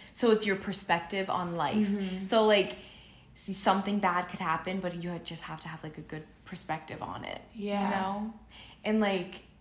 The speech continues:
Speaker 1: I don't know.
Speaker 2: That's so true. It's all based on your perspective.
Speaker 1: Yeah.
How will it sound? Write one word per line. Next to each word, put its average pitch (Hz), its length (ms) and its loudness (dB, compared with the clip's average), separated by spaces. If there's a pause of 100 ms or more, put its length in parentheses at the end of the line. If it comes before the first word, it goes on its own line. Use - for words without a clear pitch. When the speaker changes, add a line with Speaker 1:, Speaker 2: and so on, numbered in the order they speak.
(920)
Speaker 1:
I - 120 -20
don't - 140 -20
know. - 80 -20 (120)
Speaker 2:
That's 208 180 -2
so 208 100 -2
true. 208 180 -4
It's 196 120 -8
all 185 200 -2
based 180 240 -10
on 175 80 -8
your - 120 -10
perspective. 175 480 -4
Speaker 1:
Yeah. - 40 -14